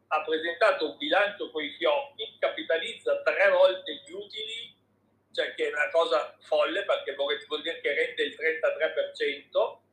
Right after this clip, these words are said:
e comunque non penso sia esposta con la Russia come magari Intesa di Credito. Quindi sono scese tutte, però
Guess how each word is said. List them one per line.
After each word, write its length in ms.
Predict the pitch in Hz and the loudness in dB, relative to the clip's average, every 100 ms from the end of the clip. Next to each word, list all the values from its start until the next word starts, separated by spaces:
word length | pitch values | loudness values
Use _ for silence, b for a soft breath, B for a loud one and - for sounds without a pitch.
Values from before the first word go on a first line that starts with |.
| _ _ _ _ _ _ _ - | _ _ _ _ _ _ _ -2
e 240 | 214 240 | 0 2
comunque 460 | - 202 202 202 220 | 0 -2 -2 0 2
non 180 | 180 - | 2 -2
penso 320 | 196 190 185 | -6 -4 -6
sia 160 | 180 | -6
esposta 500 | 156 - 180 165 - | -8 -2 0 0 -2
con 140 | - 165 | -2 0
la 120 | - | 2
Russia 340 | - 160 - - - | 0 -6 -2 -2 0
come 400 | 143 160 175 - | -2 -2 -2 -2
magari 460 | 190 - 151 160 - | -4 0 -2 -2 -8
Intesa 280 | - - - | -10 -10 -10
di 80 | - | -6
Credito. 480 | - - - - _ _ | 0 0 0 -10 _ _
Quindi 300 | - - 180 | -4 -4 -4
sono 260 | - 208 196 | -2 0 2
scese 400 | - 240 202 180 | 2 0 0 -2
tutte, 560 | 190 165 - - 277 - | -4 -8 2 4 4 4
però 440 | - - - - | 4 4 2 -6